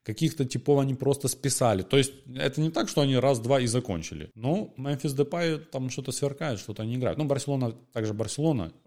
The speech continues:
Э, непривычно видеть Месси. В принципе, он сам, наверное, непривычно ему видеть себя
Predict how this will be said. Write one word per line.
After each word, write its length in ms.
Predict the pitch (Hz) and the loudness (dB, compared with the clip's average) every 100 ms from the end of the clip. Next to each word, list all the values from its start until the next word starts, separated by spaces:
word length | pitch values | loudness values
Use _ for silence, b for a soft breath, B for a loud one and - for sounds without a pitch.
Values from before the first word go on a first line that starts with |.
| - | -8
Э, 340 | 139 65 - - - | -6 -4 -6 -12 -2
непривычно 600 | 170 196 226 180 - 165 | 4 6 8 8 8 4
видеть 360 | 156 147 127 | 4 0 -2
Месси. 600 | 143 143 127 135 127 120 113 | 0 2 2 4 4 2 -2
В 100 | - | 0
принципе, 340 | 147 131 135 | 0 2 2
он 80 | 131 | 2
сам, 180 | - 113 | 2 2
наверное, 360 | 113 110 107 | 2 0 0
непривычно 480 | 110 110 117 107 113 | -2 0 2 0 0
ему 160 | 107 107 | 0 0
видеть 280 | 98 98 98 | 0 -2 -4
себя 380 | 104 101 92 | 0 2 0